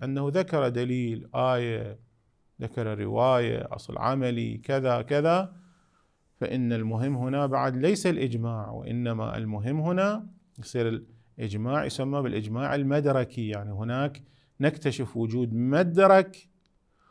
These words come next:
وجود دليل اعتمد عليه الفقهاء المجمعون.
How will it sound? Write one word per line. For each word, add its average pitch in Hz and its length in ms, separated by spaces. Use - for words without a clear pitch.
وجود 131 360
دليل 165 640
اعتمد 170 580
عليه 143 640
الفقهاء 143 560
المجمعون. 143 720